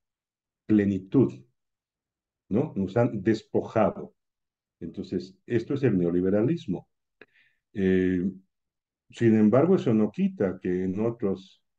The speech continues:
eh, regímenes triunfe esta cosa de la opresión machista, como la llaman, el,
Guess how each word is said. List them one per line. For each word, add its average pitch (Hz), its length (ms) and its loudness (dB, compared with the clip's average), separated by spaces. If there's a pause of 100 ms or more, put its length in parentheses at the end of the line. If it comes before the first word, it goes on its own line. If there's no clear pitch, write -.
(420)
eh, 82 540 -6 (320)
regímenes 110 840 2 (140)
triunfe 123 540 0
esta 95 280 -2
cosa 95 540 -4 (360)
de 87 300 -2
la 82 380 -4 (140)
opresión 104 840 2
machista, - 800 -6
como 98 220 -2
la 80 80 -4
llaman, 90 480 -4
el, 69 220 -14